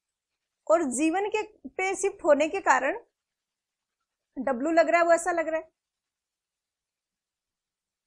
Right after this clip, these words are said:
टोटल डब्ल्यू है ये, डब्ल्यू प्लस स्मॉल डब्ल्यू, वो लग रहा है जीवन पे। यही होती है center of gravity की डेफिनेशन, की पूरा का पूरा ग्रेविटेशनल फोर्स मान सकते हैं कि उस पॉइंट से एक्ट कर रहा है।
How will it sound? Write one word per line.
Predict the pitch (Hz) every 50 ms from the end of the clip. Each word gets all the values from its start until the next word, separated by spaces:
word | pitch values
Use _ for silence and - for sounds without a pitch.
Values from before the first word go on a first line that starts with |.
| _ -
टोटल | 294 294 294 320 359 339
डब्ल्यू | 339 302 294 320 370 349
है | 339 339
ये, | 359 - - - - - - 233
डब्ल्यू | 226 277 240 240 285 359
प्लस | - 339 370 480 - - -
स्मॉल | - - 311 294 285 254 247
डब्ल्यू, | 214 - 196 - 202 208 - _ - -
वो | 208 226 320
लग | 330 330 320 285
रहा | 320 349 370
है | 453 - - _ _ _ _ _ _ _ _ _ _ _ _ _ _ _ _ _ _ _ _ _ _ _ _ _ _ - 302 269
जीवन | - 294 302 311 349 359 -
पे। | - - - _ _ _ _ _ _ -
यही | 254 254 285 330
होती | 359 349 - 370
है | 370
center | 359 359 320 302 330 339
of | 302 285
gravity | 320 330 330 311
की | 285 339
डेफिनेशन, | 294 285 277 285 285 311 - 359 349 320
की | 359 359
पूरा | 349 320 - - 302 302 330 349 359 349
का | 349 359
पूरा | 339 339 311 330 339
ग्रेविटेशनल | 311 285 285 277 277 311 - 370 370 349
फोर्स | - - 320 330 415 - - _ _ _ _ _ -
मान | - 269 285 311 370
सकते | - 359 - - 349
हैं | 349 320
कि | 370 392
उस | 370 - - _
पॉइंट | - 330 294 302 302
से | - - 349
एक्ट | 294 - - -
कर | 247 -
रहा | 233 208
है। | 214